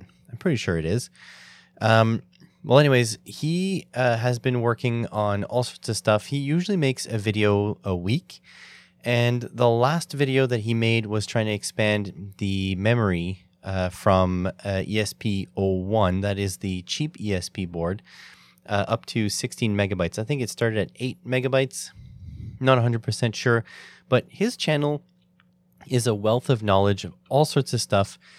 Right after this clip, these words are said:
Um, he's really good at what he does. I'm, uh, I'm actually quite envious of the, the fact that, um,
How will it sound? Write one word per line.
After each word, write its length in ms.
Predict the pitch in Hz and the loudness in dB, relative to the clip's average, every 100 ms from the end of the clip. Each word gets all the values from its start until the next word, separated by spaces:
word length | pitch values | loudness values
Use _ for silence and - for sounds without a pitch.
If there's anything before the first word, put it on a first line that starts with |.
| - - _ | -20 -20 _
Um, 380 | - 107 104 104 | 0 4 4 2
he's 320 | - 147 160 | -2 -2 0
really 220 | 143 131 | 2 0
good 180 | 117 123 | 2 2
at 140 | 117 87 | 2 0
what 140 | 107 | -2
he 80 | 98 | 0
does. 420 | 98 95 92 - | 2 2 2 -4
I'm, 240 | 104 101 98 | -4 -2 0
uh, 220 | 95 95 | 0 0
I'm 80 | 113 | -2
actually 220 | 135 131 | -4 0
quite 180 | 135 - | 0 0
envious 720 | 110 120 117 107 87 85 - - | 2 2 2 0 0 -2 -8 -8
of 520 | 98 92 92 87 - _ _ - | -2 0 0 -2 -10 _ _ -8
the, 240 | 104 101 | -2 -2
the 140 | 82 101 | -2 -4
fact 320 | - 101 - | 0 0 2
that, 340 | 98 90 - | 0 0 0
um, 360 | 98 90 85 85 | 2 2 0 -4